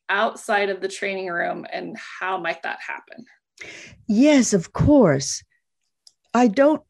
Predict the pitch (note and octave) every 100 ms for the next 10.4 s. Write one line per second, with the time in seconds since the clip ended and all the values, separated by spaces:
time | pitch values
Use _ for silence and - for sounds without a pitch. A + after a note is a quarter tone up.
0 | _ _ _ _ - F#3 - B3+ A3+ -
1 | C#4+ C4+ A#3 G#3 G3 G3 A#3 A#3+ A#3 F#3+
2 | D#3+ G3+ G#3+ G3+ - G3 F#3+ - F3+ -
3 | G3+ G#3+ A3+ G#3+ - A3 A3 F#3+ F3 F#3+
4 | G3 G3 F3+ E3 D#3+ - _ _ - -
5 | - - - - - _ _ _ - _
6 | _ _ _ F#3+ G3+ F#3 F#3 - E3+ D3
7 | G#3+ C4 C4+ A#3 E3+ - - D3+ C3+ C3
8 | C3 - - _ _ _ _ _ _ _
9 | _ _ _ G3 F#3+ G3+ A3 - - G#3
10 | G3+ G3+ G3+ F#3+